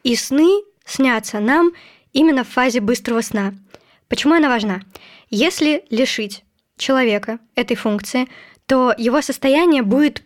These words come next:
похоже на такое очень близко к невротическому. То есть сон — это такая же потребность, как еда и безопасность. Но в чем отличие сна?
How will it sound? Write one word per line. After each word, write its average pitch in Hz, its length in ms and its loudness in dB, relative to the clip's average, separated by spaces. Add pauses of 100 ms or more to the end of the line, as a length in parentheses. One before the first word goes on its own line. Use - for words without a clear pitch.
(160)
похоже 254 920 0 (440)
на 262 560 2
такое 269 280 0
очень 240 320 -2
близко 254 800 -2
к 247 340 -2
невротическому. 226 920 -4 (500)
То 233 100 0
есть - 300 -4
сон — 381 400 0 (120)
это - 220 -6
такая 254 520 -2
же 208 180 -8
потребность, 269 800 -2
как 220 440 -4 (100)
еда 226 500 0 (200)
и 254 100 0
безопасность. 226 800 -4 (140)
Но 240 120 0
в - 60 -6
чем 294 180 2
отличие 254 360 -2
сна? 202 280 -4